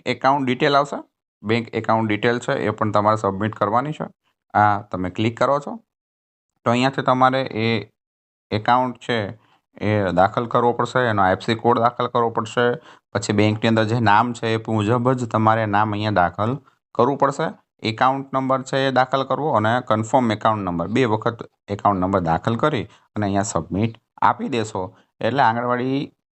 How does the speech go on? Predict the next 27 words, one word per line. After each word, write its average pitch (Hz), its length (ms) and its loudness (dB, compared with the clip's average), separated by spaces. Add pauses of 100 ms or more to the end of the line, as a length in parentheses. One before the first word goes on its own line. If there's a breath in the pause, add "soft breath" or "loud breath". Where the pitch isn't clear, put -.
(120)
કાર્યકર 120 640 0
છે 87 400 -8 (600)
એ 123 200 4
બહેનનું 113 560 2
પ્રોફાઇલ 110 540 -2
છે 107 200 -6
અપડેટ 90 460 -6
થઈને 90 400 -4 (600)
આવી 92 480 -2 (220)
જશે. 104 480 -4 (360 soft breath)
તો 151 80 4
આ 139 260 6
રીતે 143 220 -4
તમે 139 340 -2
છે 135 220 -2
એ 113 180 -4
આંગણવાડી 107 840 0 (300)
કાર્યકર 131 560 0
બહેનો 101 400 -4
છે 113 260 -2
એનું 104 480 -2
પ્રોફાઇલ 113 480 0
છે 107 200 -8
એ 98 40 -6
સરળતાથી 92 600 -6
તમે 87 280 -4
અપડેટ 95 600 0